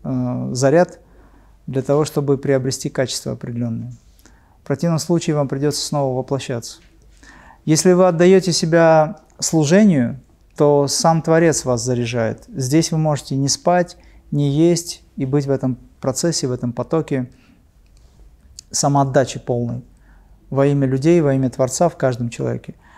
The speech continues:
Это уже другая совершенно статья вопроса.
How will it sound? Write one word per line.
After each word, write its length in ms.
Это 220
уже 160
другая 580
совершенно 640
статья 520
вопроса. 560